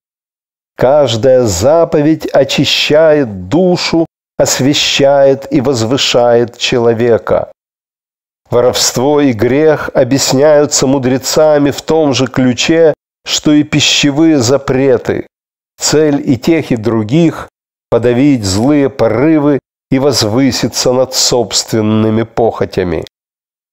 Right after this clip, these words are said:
Для этого Бог и вывел Израиль из Египта. Торат Коаним, Кедушим, глава восемь. Цитата. "Я вывел вас из Египта при условии –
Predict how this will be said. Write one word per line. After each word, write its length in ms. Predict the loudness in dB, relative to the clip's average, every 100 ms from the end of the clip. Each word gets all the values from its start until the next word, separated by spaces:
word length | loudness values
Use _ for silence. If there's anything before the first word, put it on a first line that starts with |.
| -8
Для 240 | -2 2
этого 460 | 4 2 0 -2 -2
Бог 360 | 0 -2 -2
и 60 | -4
вывел 500 | 0 2 2 2 2
Израиль 600 | 0 0 2 2 2 2
из 220 | 0 0
Египта. 880 | 0 0 0 0 0 -4 -2 0 0 -8 _ _ _ -6
Торат 400 | 0 2 0 0
Коаним, 720 | -2 0 0 0 0 0 -4 -8
Кедушим, 920 | -8 -4 -4 -4 -2 0 0 0 -2 -4
глава 400 | -2 0 2 0
восемь. 600 | 0 -2 -4 -6 -6 -10 _ _ _ _ _ _ _ _ _ _
Цитата. 840 | -8 -6 -2 0 0 -2 -4 -6 _ _ _ _ _ _ _ _ _ _ -6
"Я 480 | 0 2 4 4 2
вывел 580 | 2 0 0 0 0
вас 440 | 0 2 2 0 0
из 220 | 0 2
Египта 720 | 2 0 2 2 0 -2 -4 -2
при 180 | 0 0
условии – 920 | 0 0 0 0 2 2 2 0 -2